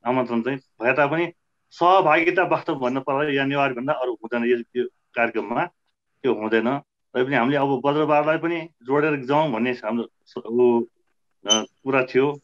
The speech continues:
तर के भने हाम्रो धेरै टाढा पर्छ। यहाँबाट र्याली गरेर जाँदाखेरि झन् दिनभरिमा सिद्धिँदैन। चितलाङ,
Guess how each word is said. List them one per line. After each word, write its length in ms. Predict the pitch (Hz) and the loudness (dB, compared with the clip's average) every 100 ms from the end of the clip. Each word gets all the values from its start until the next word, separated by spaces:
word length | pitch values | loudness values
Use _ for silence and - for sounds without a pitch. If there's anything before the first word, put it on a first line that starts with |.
| _ _ - | _ _ -4
तर 120 | 135 | -2
के 140 | 135 139 | 0 0
भने 100 | 139 | 2
हाम्रो 220 | 120 127 | 0 -2
धेरै 460 | - _ 113 127 | -8 _ -4 -2
टाढा 240 | 151 139 143 | 2 2 2
पर्छ। 300 | 139 - 139 | 0 -4 -4
यहाँबाट 640 | 156 - 123 131 139 135 - 120 | -8 -8 -4 0 0 -2 -6 -8
र्याली 280 | 131 135 135 | -4 -2 0
गरेर 220 | 135 131 | -2 -2
जाँदाखेरि 340 | 127 123 131 | -2 -2 -2
झन् 140 | 120 117 | -4 -2
दिनभरिमा 400 | 151 135 127 131 | -2 0 0 -2
सिद्धिँदैन। 500 | 131 117 113 120 139 | -6 -4 -2 -2 -4
चितलाङ, 600 | _ 131 - 131 147 | _ -8 -2 0 0